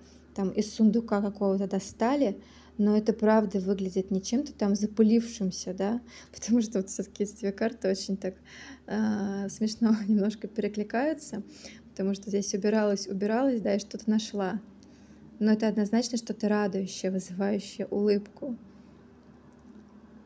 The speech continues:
Если вы расскажете об этом кому-то, там, не знаю, своей подружке, а, маме, м, друзьям, еще кому-то, А, <laughs> ну,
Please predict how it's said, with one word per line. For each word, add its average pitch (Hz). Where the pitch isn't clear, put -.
Если 226
вы 214
расскажете 226
об 202
этом 202
кому-то, 214
там, 202
не 202
знаю, 196
своей 190
подружке, 220
а, 202
маме, 240
м, 190
друзьям, 214
еще 226
кому-то, 214
А, 208
<laughs> 185
ну, 214